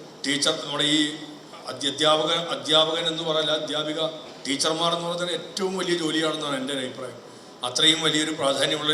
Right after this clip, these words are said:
ജോലി വേറെ ഇല്ലെന്നാണ് ഞാൻ കണക്കൂട്ടുന്നത്. നമുക്ക് ഐ എ എസും ഐ പി എസും ഐ ആർ എസും ഒക്കെ ഉണ്ട്, ഇന്ത്യൻ റവന്യൂ സർവീസ്, ഇന്ത്യൻ എക്കണോമിക് സർവീസ്, ഇന്ത്യൻ ഫോറസ്റ്റ് സർവീസ്, ഇന്ത്യൻ ഫോറിൻ സർവീസ്. ഇതൊക്കെ ഏറ്റവും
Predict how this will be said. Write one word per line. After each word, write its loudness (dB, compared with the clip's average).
ജോലി -2
വേറെ 0
ഇല്ലെന്നാണ് 0
ഞാൻ -6
കണക്കൂട്ടുന്നത്. -12
നമുക്ക് 2
ഐ 2
എ 4
എസും 4
ഐ 4
പി -2
എസും 4
ഐ 4
ആർ 6
എസും 4
ഒക്കെ -6
ഉണ്ട്, -2
ഇന്ത്യൻ -2
റവന്യൂ -2
സർവീസ്, -2
ഇന്ത്യൻ 0
എക്കണോമിക് 2
സർവീസ്, -4
ഇന്ത്യൻ -2
ഫോറസ്റ്റ് 2
സർവീസ്, -2
ഇന്ത്യൻ -4
ഫോറിൻ -2
സർവീസ്. -6
ഇതൊക്കെ -2
ഏറ്റവും -6